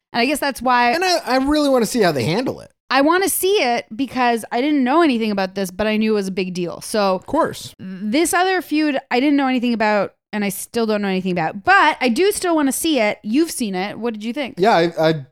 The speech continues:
Speaker 2: really liked the first episode. I think, uh, both Jessica Lange and Susan Sarandon are fantastic in it. Uh, not my favorite show of the year, but it's still, like,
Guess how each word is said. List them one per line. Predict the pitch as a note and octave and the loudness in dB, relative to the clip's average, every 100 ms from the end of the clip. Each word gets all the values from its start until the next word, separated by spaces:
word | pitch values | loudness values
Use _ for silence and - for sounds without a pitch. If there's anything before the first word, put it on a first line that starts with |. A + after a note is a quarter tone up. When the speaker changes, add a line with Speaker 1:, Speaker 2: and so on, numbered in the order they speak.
| D#3 | -12
Speaker 2:
really | F3 D#3+ F3+ E3 | -2 2 4 4
liked | D#3+ D#3+ | 2 0
the | D#3 | -2
first | D#3+ D#3+ - | 0 -2 0
episode. | D3 D3+ - D#3 D#3 | -2 -2 0 2 2
I | C#3 | 0
think, | D3+ C#3 C3+ - | -2 -2 -4 -2
uh, | C3+ C3 C3 C3 | 0 2 2 0
both | B2 C3+ D#3 - | 0 -2 -2 -2
Jessica | C#3 C#3+ - D3 | -2 -2 -2 -2
Lange | C3 C3+ D#3+ D#3+ | 0 0 0 0
and | D3 D#3 D3+ | 0 0 -2
Susan | E3 D#3 | -2 -2
Sarandon | C#3+ D3+ D3 E3 E3 | -2 -2 0 0 -2
are | D#3+ | -2
fantastic | C#3+ D#3+ D#3 D#3 F#3 - - | -2 -6 -4 -4 -4 -8 -6
in | A3+ | -6
it. | D4+ - | -6 -6
Uh, | E3+ E3 E3+ F3 | 0 2 4 4
not | F3+ A3+ - | 2 0 0
my | |
favorite | - C4 B3 B3+ | -2 0 0 -2
show | - - G3+ G3+ | -4 2 4 6
of | G3 | 4
the | E3+ | 4
year, | D#3 D3+ F3 G3+ G#3 G#3+ | 2 0 0 2 2 2
but | D#3+ D3 | 2 0
it's | C#3 - | 0 -6
still, | - F3 E3 D3+ C#3 | -6 0 2 2 2
like, | C3 A#2+ | 0 -2